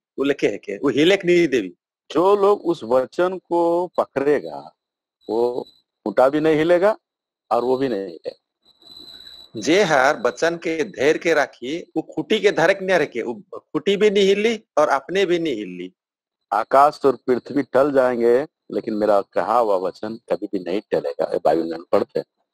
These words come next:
Speaker 1: आकाश और पृथ्वी टल जाए, लेकिन मोर कहल वचन कहियो नहीं टली। ये बाइबल में हम इन पावी ला।
Speaker 2: कभी भी घसकेगा भी नहीं, हिलेगा भी नहीं।
Speaker 1: कहियो भी नहीं हिली, थोड़े कुन भी हिने हुने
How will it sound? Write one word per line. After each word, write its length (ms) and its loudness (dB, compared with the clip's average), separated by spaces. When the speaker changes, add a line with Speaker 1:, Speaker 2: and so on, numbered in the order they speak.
Speaker 1:
आकाश 600 2
और 100 2
पृथ्वी 540 0
टल 340 0
जाए, 220 -6
लेकिन 460 -2
मोर 440 -2
कहल 460 0
वचन 500 -4
कहियो 380 4
नहीं 220 2
टली। 840 -4
ये 80 -2
बाइबल 300 2
में 80 0
हम 120 -2
इन 100 -4
पावी 260 -4
ला। 220 -20
Speaker 2:
कभी 200 4
भी 120 4
घसकेगा 560 2
भी 120 2
नहीं, 220 -4
हिलेगा 500 4
भी 80 0
नहीं। 100 -6
Speaker 1:
कहियो 380 4
भी 160 2
नहीं 220 2
हिली, 460 -2
थोड़े 160 2
कुन 180 0
भी 140 0
हिने 320 0
हुने 460 0